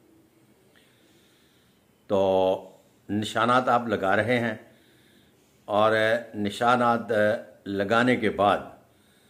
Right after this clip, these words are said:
आपने one by one फिर मुझे सुनना है कि जो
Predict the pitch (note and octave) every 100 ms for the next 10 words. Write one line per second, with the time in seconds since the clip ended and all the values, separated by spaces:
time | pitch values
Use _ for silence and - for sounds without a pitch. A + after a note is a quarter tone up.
0 | _ _ _ - A#2 - C#3+ G#2+ F#2+ D3
1 | D#3+ D#3 B2+ B2+ B2+ G#2+ G#2+ G#2+ G#2 -
2 | - - G#2+ G#2+ A#2+ D#3 - A#2+ G#2 A2
3 | A2 F#2 E2 - - _ _ _ _ -
4 | B2 C3+